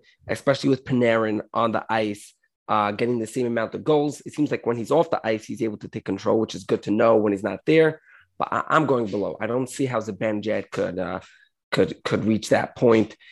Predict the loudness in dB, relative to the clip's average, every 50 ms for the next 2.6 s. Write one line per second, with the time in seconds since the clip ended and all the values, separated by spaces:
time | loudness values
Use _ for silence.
0 | -20 _ _ -2 2 4 4 4 6 4 4 4 4 2 2 2 4 4 4 4
1 | 2 0 -2 0 2 2 2 2 0 -2 -4 -6 -6 -4 -6 -6 -6 -8 -8 -4
2 | -2 -2 -2 -2 -2 -2 -2 -2 -2 -8 -12 -14